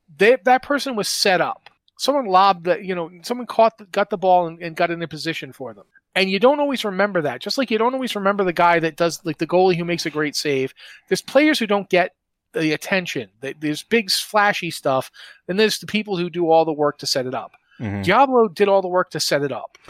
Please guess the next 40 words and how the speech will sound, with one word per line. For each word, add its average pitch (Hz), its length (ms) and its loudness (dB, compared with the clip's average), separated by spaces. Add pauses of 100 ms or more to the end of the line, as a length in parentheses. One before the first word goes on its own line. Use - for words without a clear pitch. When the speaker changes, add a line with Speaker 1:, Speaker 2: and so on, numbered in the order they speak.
(120)
Speaker 1:
and 170 180 -4
sometimes 180 440 -2
we 175 100 -6
forget 131 400 -6
that. 104 260 -10
And 139 140 -4
I'm, 143 240 -2 (340)
my, 180 340 2
I'll 165 220 2
never 190 260 2
forget 165 360 2
playing 151 320 -4
that 139 200 0
game 135 220 -2
on 131 100 -8
the 127 80 -6
P 127 180 -6
S 120 220 -8
and 123 100 -12
just 131 160 -8
being 135 200 -6
like, 120 240 -12 (160)
"I - 120 2
cannot 135 460 -4
believe 131 360 -6
this 131 160 -6
game 120 220 -10
exists." - 600 -10 (320)
Speaker 2:
Yeah. - 500 -10 (440)
Um, 127 440 0
for 131 240 -6
me, 147 460 -4
the 143 180 -8
first 156 500 -8
game 123 300 -6
that 113 100 -6
I 110 80 -4
played 117 720 -8
from 156 300 -10
Blizzard 151 480 -4